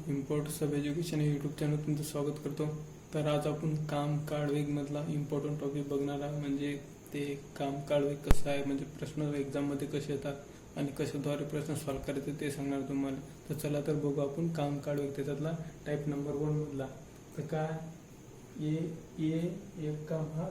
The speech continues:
दहा दिवसात करतो, बी हा पंधरा दिवसात करतो, तर दोघे मिळून तेच काम किती दिवसात करतील? तर मित्रांनो,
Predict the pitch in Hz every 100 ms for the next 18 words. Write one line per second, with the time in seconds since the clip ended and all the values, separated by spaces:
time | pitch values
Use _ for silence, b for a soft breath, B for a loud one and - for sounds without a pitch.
0 | 156 143 143 147 - 170 - 147 - 139
1 | - - - - - - - - - -
2 | - 151 139 160 175 185 - - - -
3 | - - - - - 151 151 160 - 160
4 | 156 147 147 156 139 156 135 147 131 -
5 | - - - - - 165 160 151 143 147
6 | 147 147 151 165 165 - 160 165 165 -
7 | - 156 151 175 - - - - 160 151
8 | 147 135 147 - 143 147 139 - - -
9 | - 151 147 151 147 147